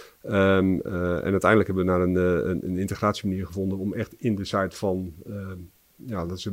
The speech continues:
de klant of de werken bij site te draaien. Ehm, eh, waardoor de ervaring voor de kandidaat veel beter werd, maar we eigenlijk al in een heel vroeg stadium mobiele sollicitaties ook heel goed konden ondersteunen en goed konden doormeten. En ik denk dat dat, eh, eh, laat ik zeggen, het, ja, laat ik zeggen, het begin is geweest van,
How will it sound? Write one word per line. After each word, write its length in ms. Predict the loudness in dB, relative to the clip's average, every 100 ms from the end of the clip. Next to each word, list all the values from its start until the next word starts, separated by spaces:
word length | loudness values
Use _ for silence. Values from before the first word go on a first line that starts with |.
| -6
de 100 | -2
klant 340 | 4 4 2
of 160 | -4 -6
de 80 | 2
werken 240 | 2 4
bij 160 | 4 6
site 180 | 4 -2
te 120 | 0
draaien. 460 | 2 0 0 -4 -8 _ -20 _ _
Ehm, 400 | -6 -2 -2 -2 -4
eh, 240 | -8 -8
waardoor 320 | -4 0 2 2
de 280 | 2 0 -4 -6
ervaring 340 | -2 0 -2
voor 80 | -4
de 60 | -2
kandidaat 460 | -2 2 2 2
veel 120 | -2
beter 280 | -4 -4 -4
werd, 140 | -2 -2
maar 120 | 0
we 40 |
eigenlijk 300 | 0 -2 0
al 80 | 0
in 60 | 0
een 60 |
heel 160 | 2 2
vroeg 180 | 0 -4
stadium 400 | 2 2 2 0
mobiele 540 | -2 -2 -4 -2 -4
sollicitaties 560 | -6 -8 -4 -2 -2 -4
ook 100 | -6
heel 140 | -6
goed 160 | -6 -6
konden 260 | -6 -4
ondersteunen 640 | -4 -8 -6 -6 -4 -6 -8
en 200 | -4 -4
goed 180 | -4 -8
konden 240 | -6 -6
doormeten. 560 | -2 0 0 -2 -6 -14 _ -14
En 60 | -10
ik 80 | -6
denk 140 | -8
dat 120 | -6
dat, 200 | -6 -6
eh, 280 | -6 -4 -6
eh, 60 | -8 -10
laat 240 | -10 -10
ik 60 | -10
zeggen, 260 | -8 -10 -10
het, 140 | -12 -8
ja, 140 | -6 -6
laat 80 |
ik 60 | -6
zeggen, 200 | -8 -10
het 80 | -6
begin 260 | 2 4
is 120 | 2 0
geweest 360 | 0 0 0
van, 320 | -2 0 -2